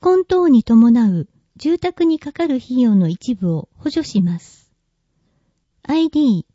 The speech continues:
零一零零四八一。市では、夫婦ともに三十九歳以下の新婚世帯等を対象に、引っ越しや住宅にかかる費用を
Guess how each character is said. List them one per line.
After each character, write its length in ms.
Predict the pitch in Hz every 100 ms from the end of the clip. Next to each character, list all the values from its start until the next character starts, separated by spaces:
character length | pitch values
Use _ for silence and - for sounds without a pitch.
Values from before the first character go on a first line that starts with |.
| _ _ _ _
零 220 | 240 302 320
一 340 | 294 - 214
零 300 | 202 226 220
零 240 | 214 196
四 240 | 185 277 285
八 360 | 285 - -
一。 360 | 165 - - 165 _ _ _ _ _ _ _ _ _ _ _ _ _ _
市 180 | - 302
で 160 | 330 254
は、 220 | 185 165 - _ _ _
夫 220 | - 359
婦 140 | 330 269
と 140 | 220
も 140 | 208 196
に 240 | 180 175
三 300 | - 320 339
十 200 | 285 226
九 260 | 202 277 285
歳 240 | - 277
以 160 | 262 -
下 160 | - 214
の 240 | 160 151 _
新 260 | - 339
婚 240 | - 330 311
世 140 | 320
帯 300 | - 220 185
等 280 | - 214 180
を 100 | 165
対 280 | - 220 220
象 260 | 220 202
に、 240 | 190 185 - _ _ _ _ _
引 160 | 247
っ 20 | - -
越 40 |
し 220 | 311 - 277
や 200 | 269 - _ -
住 180 | 294
宅 240 | 339 359 339
に 140 | 339
か 140 | 320 302
か 140 | 330
る 100 | 254
費 240 | 233 240
用 180 | 220 190 165
を 180 | 156